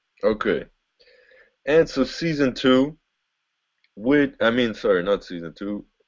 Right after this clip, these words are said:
number two, which is my personal pick for,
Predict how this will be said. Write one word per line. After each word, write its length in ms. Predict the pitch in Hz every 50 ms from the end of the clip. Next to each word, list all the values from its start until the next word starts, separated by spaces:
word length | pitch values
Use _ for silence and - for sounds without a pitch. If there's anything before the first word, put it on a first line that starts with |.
| _ _ -
number 360 | 101 127 147 151 143 143 127
two, 420 | - - 113 101 104 120 131 135 _ _ _ _ _ _ _ _ _
which 200 | - 98 101 -
is 140 | 110 101 110
my 260 | 110 117 127 139 143
personal 520 | 135 135 - 135 135 123 - - 120 110 101
pick 280 | - - - 104 104 98 - _ _ -
for, 400 | 117 117 117 117 113 110 107